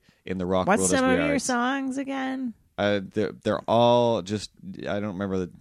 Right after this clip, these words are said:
Speaker 1: the names are frivolous. I
Speaker 2: What's
Speaker 1: have
Speaker 2: your,
Speaker 1: somebody
Speaker 2: what's
Speaker 1: else come up
Speaker 2: your
Speaker 1: with them.
Speaker 2: band called? The Back
Speaker 1: But it's called
Speaker 2: Quarters?
Speaker 1: Nickelback.
Speaker 2: Looney Tunes?
Speaker 1: It's what I used to play when I played Little Pee Wee football, eh? And I, but anyway, most of the songs are just about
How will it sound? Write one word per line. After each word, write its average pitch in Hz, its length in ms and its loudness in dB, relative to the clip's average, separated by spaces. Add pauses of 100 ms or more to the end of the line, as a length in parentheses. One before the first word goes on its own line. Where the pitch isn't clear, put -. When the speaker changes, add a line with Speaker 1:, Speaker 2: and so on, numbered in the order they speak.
(360)
Speaker 1:
the 98 80 -12
names 107 380 -2
are 98 160 -2
frivolous. 82 420 -4
I 85 60 0
Speaker 2:
What's - 20 2
Speaker 1:
have 90 120 0
Speaker 2:
your, - 40 -6
Speaker 1:
somebody 90 240 -2
Speaker 2:
what's 92 200 0
Speaker 1:
else - 40 -6
come 233 80 0
up 233 60 2
Speaker 2:
your 277 80 -2
Speaker 1:
with 247 80 -4
them. - 40 -4
Speaker 2:
band 240 380 0
called? 226 320 -6
The 208 60 -4
Back 160 320 -2
Speaker 1:
But 214 100 0
it's - 100 -4
called 220 140 2
Speaker 2:
Quarters? 226 720 2
Speaker 1:
Nickelback. 143 680 2
Speaker 2:
Looney 202 400 0
Tunes? 214 840 -2
Speaker 1:
It's - 400 0
what 139 260 2
I 143 80 4
used 151 240 0
to 156 60 -6
play 135 640 2 (480)
when 117 180 -4
I 113 100 0
played 117 500 0
Little 117 320 -4
Pee 117 200 -4
Wee 117 200 0
football, 87 540 -2
eh? 101 220 2 (400)
And 95 720 0 (140)
I, 98 160 -2
but 92 300 -4 (180)
anyway, 90 320 -2
most 101 220 -2
of - 40 -12
the 110 100 -4
songs 107 280 -6
are 95 60 -16
just 107 180 -10
about 113 120 -2